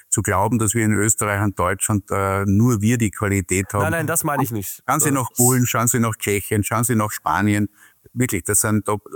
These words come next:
Speaker 1: oder Frankreich, da passieren tolle Dinge. Die
Speaker 2: Ja.
Speaker 1: Chance ist ja, die wir haben, ist Europa.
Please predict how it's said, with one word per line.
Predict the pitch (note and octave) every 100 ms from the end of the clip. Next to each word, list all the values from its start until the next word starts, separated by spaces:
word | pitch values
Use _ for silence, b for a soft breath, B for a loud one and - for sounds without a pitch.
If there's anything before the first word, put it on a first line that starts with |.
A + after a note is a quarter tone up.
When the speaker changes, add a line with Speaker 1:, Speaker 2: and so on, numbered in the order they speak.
| -
Speaker 1:
oder | G2+
Frankreich, | F#2+ - F2+ G#2+ G#2+ -
da | F#2+
passieren | - G2 G#2 G2
tolle | - F2+ E2+
Dinge. | D#2+ D2+ b b _ -
Die |
Speaker 2:
Ja. | F#2
Speaker 1:
Chance | - A2+ C#3+ E3 -
ist | D3 -
ja, | C3+
die | B2 A#2+
wir | A#2 G2+
haben, | F#2 G#2 G#2+
ist | A2 -
Europa. | G2+ F2+ E2+ C#2+